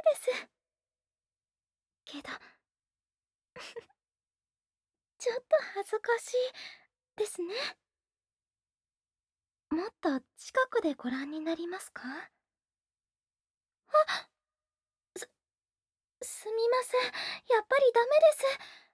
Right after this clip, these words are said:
たくさん動き回って汗をかいたのを思い出しまして。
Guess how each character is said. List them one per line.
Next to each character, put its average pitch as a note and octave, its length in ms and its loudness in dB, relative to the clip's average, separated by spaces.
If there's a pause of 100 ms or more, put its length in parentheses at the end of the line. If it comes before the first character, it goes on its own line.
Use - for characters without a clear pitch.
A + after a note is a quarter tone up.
(440)
た E4 160 -8
く - 80 -16
さ - 180 -4
ん F4+ 220 -2
動 F#4+ 120 2
き - 160 -8
回 F#4+ 160 0 (120)
っ - 20 -16
て - 320 0 (200)
汗 G4 440 0
を - 40 -6
か G4 180 0
い F#4+ 80 -6
た F#4+ 100 2
の F4 220 2
を - 20 0
思 F#4 200 -2
い G4+ 40 -6
出 A4 140 0
し - 140 -8
ま A#4+ 120 -4
し - 100 -12
て。 A4+ 100 -2